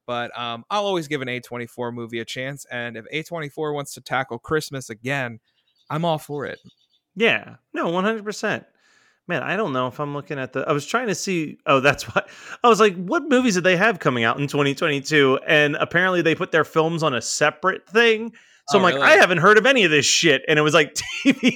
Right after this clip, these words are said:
Speaker 2: shows that they <laughs> produced in the past. I was like, "What the fuck? How am I gonna,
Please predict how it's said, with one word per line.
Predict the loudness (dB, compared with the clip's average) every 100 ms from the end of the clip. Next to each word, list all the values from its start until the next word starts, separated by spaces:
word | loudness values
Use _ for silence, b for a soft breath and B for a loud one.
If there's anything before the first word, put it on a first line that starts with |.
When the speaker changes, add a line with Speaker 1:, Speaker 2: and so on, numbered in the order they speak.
| 0
Speaker 2:
shows | 2 6 6 4
that | 4
they | 6 6
<laughs> | 4 2
produced | 2 0 -2 -2 -4 -10 -4 0
in | 0
the | 2 4
past. | 4 4 2 -2 -2
I | -6 -10 -2 2
was | 6
like, | 6
"What | 4 2 0 2
the | 0
fuck? | 0 -16 2 6 6 6 2
How | 4 4
am | 6
I | 4
gonna, | 4 0 -4 -4